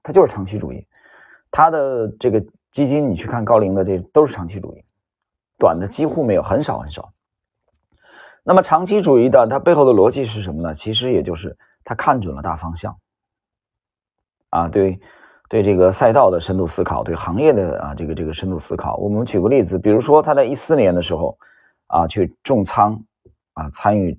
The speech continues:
国内的这个创新药啊，这个P D One的这个四大龙头公司。啊，你包括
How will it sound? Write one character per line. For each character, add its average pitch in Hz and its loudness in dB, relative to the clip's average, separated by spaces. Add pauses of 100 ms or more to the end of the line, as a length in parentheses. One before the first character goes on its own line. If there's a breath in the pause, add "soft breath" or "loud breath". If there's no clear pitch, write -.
(120)
国 82 -2
内 95 0
的 90 2
这 82 -2
个 82 0
创 - -8
新 117 -6
药 107 0 (180)
啊， - -16 (1160)
这 90 -2
个 80 -2
P 104 0
D 104 6
One 107 2
的 85 -2
这 78 -2
个 80 -2
四 - -6
大 90 2
龙 80 -4
头 82 -4
公 90 -4
司。 - -2 (180)
啊， 85 -6
你 90 -2
包 107 4
括 98 2